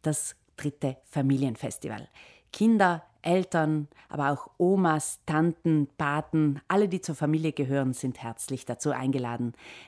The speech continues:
Drei Tage lang wird gefeiert, gelacht, gesportelt und es gibt auch Weiterbildung. Was da in den nächsten drei Tagen alles geboten wird, das erfahren wir jetzt von Paul Gruber.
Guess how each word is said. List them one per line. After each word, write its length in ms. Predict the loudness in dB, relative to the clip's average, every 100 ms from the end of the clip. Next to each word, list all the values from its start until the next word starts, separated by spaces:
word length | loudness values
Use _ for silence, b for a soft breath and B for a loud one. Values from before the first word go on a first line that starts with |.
| -4
Drei 240 | 0 2
Tage 300 | 2 0 2
lang 300 | 0 2 0 B B
wird 240 | -8 -8 -10
gefeiert, 840 | -10 -4 -2 0 0 -2 -8 -12
gelacht, 680 | -10 -4 -4 -4 -8 -20 -16
gesportelt 680 | -16 -2 0 0 -2 -6 -4
und 280 | 0 2 0
es 140 | -4
gibt 200 | -10 -8
auch 200 | -8 -8 -8
Weiterbildung. 680 | -6 -6 -6 -6 -8 -8 -12 B B B B B B -8
Was 120 | -4
da 100 | 0
in 80 | 2
den 140 | 4
nächsten 320 | 2 0 -2 -2
drei 160 | -2
Tagen 340 | -4 -2 0 0
alles 320 | -2 -4 -4
geboten 460 | -6 -4 0 2
wird, 260 | 2 0 -2 -6
das 140 | -4
erfahren 340 | -4 -2 -2
wir 100 | 0
jetzt 380 | -2 -2 -6 -8
von 280 | -4 -4 -4
Paul 260 | -6 -6 -8
Gruber. 500 | -4 -2 0 0